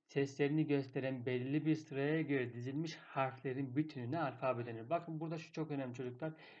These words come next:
Belirli bir sıraya göre dizilmiş olması gerekiyor. Yani alfabemizi biliyoruz. A'dan Z'ye kadar harfler gidiyor.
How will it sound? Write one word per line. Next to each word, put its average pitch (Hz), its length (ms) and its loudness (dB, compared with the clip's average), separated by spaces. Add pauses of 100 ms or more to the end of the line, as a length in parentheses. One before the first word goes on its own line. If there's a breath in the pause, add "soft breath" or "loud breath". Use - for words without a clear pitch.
(160)
Belirli 170 480 4
bir 185 80 0
sıraya 170 360 2
göre 156 300 2
dizilmiş 156 280 -2
olması 139 320 -2
gerekiyor. 120 460 -4 (500 loud breath)
Yani 139 360 2 (180)
alfabemizi 147 760 2
biliyoruz. 139 520 0
A'dan 143 380 2
Z'ye 135 300 2
kadar 135 280 -2
harfler 127 380 -4
gidiyor. 147 400 -2